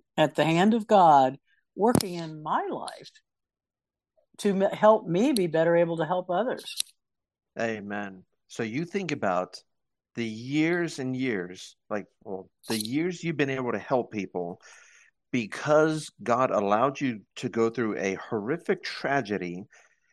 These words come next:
Speaker 2: which caused you before the tr-, before his death, caused you to look into something that is, that was going to help you today. And unless you went through that, you would not be where you are today,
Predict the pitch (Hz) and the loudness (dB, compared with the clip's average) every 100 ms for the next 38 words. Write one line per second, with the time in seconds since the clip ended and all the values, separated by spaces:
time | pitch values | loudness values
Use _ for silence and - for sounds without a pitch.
0 | _ _ _ _ 135 147 143 - - 160 | _ _ _ _ 2 2 2 -6 -4 2
1 | 196 180 135 156 120 123 165 165 139 - | 2 2 0 0 0 2 4 4 0 -8
2 | 120 - 160 180 - 147 117 143 - - | -8 0 2 2 -2 -6 2 4 2 -2
3 | - - 160 165 117 131 143 147 135 120 | -8 -2 0 -2 -4 -2 -2 -2 -2 0
4 | 139 147 143 143 131 110 107 - - - | 0 -2 -4 -4 0 2 0 -4 -20 -20
5 | - - 139 139 123 120 120 117 95 _ | -8 -2 0 0 -2 2 2 2 -4 _
6 | 113 113 107 110 101 123 156 160 123 110 | 0 2 2 -4 -4 -4 -4 -4 -4 -2
7 | 139 139 117 123 120 117 - - _ - | -2 -2 -2 0 0 -4 -12 -20 _ 0
8 | 160 - - 180 131 98 95 98 - _ | 0 0 2 4 4 2 0 -4 -14 _
9 | _ _ _ 139 127 113 123 208 - 165 | _ _ _ 0 0 0 0 0 -4 -6
10 | 160 156 156 - 127 101 98 98 110 170 | -4 -4 -6 -4 -2 0 0 0 -4 0
11 | 139 104 110 147 175 - 113 113 113 117 | 0 0 0 0 -2 -4 -4 -2 -2 0
12 | 120 - 107 107 - 95 110 90 82 - | 0 2 2 0 -8 -2 0 0 -2 -12